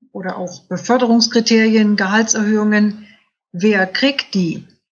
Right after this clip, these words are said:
Wer sich so vernimmt, benimmt, wie es dem agilen Mindset entspricht, oder kriegt's halt doch der mit den stärkeren Ellenbogen? Und dann ist das Ganze schon kaputt.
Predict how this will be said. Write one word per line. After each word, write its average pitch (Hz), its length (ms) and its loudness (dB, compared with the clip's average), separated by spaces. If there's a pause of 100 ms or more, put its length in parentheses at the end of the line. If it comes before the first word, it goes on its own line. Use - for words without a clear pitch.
(380)
Wer 220 200 2
sich 202 220 -2
so 220 160 2
vernimmt, 196 600 -2
benimmt, 202 480 0
wie 202 120 0
es - 340 -4
dem 202 260 -2
agilen 208 360 0
Mindset 254 440 2
entspricht, 247 480 -4
oder 220 240 0 (280)
kriegt's 240 300 -2
halt 214 260 0
doch 214 220 -4
der 202 300 -2
mit 196 160 -2
den 196 80 0
stärkeren 196 500 -2
Ellenbogen? 196 640 -2 (600)
Und 185 240 -8 (1120)
dann 208 180 2
ist 233 140 0
das 214 140 -6
Ganze 214 260 2
schon 196 500 0
kaputt. 190 500 -6